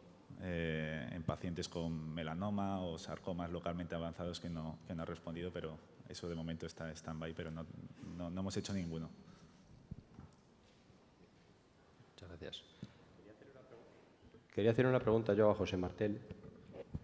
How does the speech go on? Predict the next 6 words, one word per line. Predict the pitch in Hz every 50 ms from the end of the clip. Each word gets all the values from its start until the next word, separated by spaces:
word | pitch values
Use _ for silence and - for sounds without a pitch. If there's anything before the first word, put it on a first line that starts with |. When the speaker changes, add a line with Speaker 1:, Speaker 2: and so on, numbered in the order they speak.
| - - - - - - - - -
Speaker 2:
En, | 98 101 98 98 95 98 95 101 107 104 104 98 95 101 101 101 101 101 101 - - - - 104
ya | 101 110 117
sé, | 113 - 127 131 123
por | - - 110
lo | 101 101 98 98 92
que | -